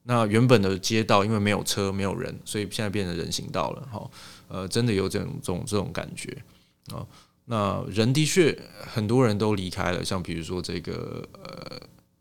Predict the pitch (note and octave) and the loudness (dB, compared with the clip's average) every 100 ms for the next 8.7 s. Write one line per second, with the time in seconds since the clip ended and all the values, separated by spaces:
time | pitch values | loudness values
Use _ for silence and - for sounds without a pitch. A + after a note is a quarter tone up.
0 | _ - F3+ A#2+ C3+ G2 F2+ D#2+ F2 G2+ | _ 4 6 8 6 4 0 -4 -4 -4
1 | F2+ F2 F2 F#2+ F#2+ A2 G2 F#2 F#2+ F#2+ | -4 -2 -2 0 0 0 0 -2 -2 -2
2 | G2 F2+ F2+ F2+ F2+ E2+ F2+ E2 F2 - | -2 0 -2 -2 -4 -6 -6 -6 -8 -6
3 | G2 D#2 D#2 - E2 D#2 - - - - | -6 -4 -4 -6 -6 -8 -10 -16 -20 -20
4 | - - - - - - A2 G#2+ - G#2 | -16 -12 -12 -12 -16 -10 -8 -6 -6 -6
5 | G#2 G2 A2+ G2 G#2 F2+ - - - - | -6 -6 -6 -6 -6 -6 -6 -6 -6 -6
6 | - - - G#2+ G2 F#2+ F2+ - - - | -8 -6 -6 -4 -2 -4 -6 -12 -16 -4
7 | G#2+ A2+ G#2+ F2+ F#2 F2 E2 D#2 E2+ F#2 | -2 2 0 0 -2 -2 -2 -4 -4 -2
8 | G2 - D#3 G2+ - - | 0 2 2 4 2 0